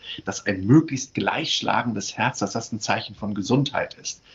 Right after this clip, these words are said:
Wir müssen uns das mal reinziehen. Man hat damals bei Jugendlichen, die eben, wie wir das nennen, heutzutage eine gesunde Herzratenvariabilität haben, die hat man damals mit Beta-Blocker behandelt, um das wegzukriegen. Und dann in den achtziger Jahren ist herausgekommen,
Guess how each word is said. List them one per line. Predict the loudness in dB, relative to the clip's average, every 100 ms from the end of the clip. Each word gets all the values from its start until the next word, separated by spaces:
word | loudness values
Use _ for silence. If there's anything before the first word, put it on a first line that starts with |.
| -4
Wir | 4
müssen | 6 6
uns | 4
das | 2
mal | 0
reinziehen. | 2 2 0 -2 -2
Man | -4 -4
hat | -4 0
damals | 0 0 -2 -4
bei | -4
Jugendlichen, | -2 0 0 0 2 2 2 -2 0
die | 2 2 -2 _ 4
eben, | 6 8 4 2
wie | 4
wir | 4
das | 4 2 2
nennen, | 2 4 4 4 4
heutzutage | 4 4 4 -2 0 0 0
eine | -2 0
gesunde | 2 6 8 8 6
Herzratenvariabilität | 6 2 0 -2 0 0 0 -4 -2 -4 -6 -8 -10 -8 -4 -4 0
haben, | -2 -2 -8 -20 -2
die | 0
hat | 4
man | 2
damals | 4 2 0 -4
mit | -6
Beta-Blocker | -2 0 2 2 2 2
behandelt, | 0 0 -2 -2
um | 0
das | 0
wegzukriegen. | 0 -4 -8 -6 -6 -8 -12 _ _ _
Und | 0 2
dann | 2 2 -2
in | -2
den | 0 0
achtziger | -2 -4 -2 0 2 2
Jahren | 2 0 0 -4 -4
ist | -6 -2
herausgekommen, | -2 2 0 2 -2 0 2 6 4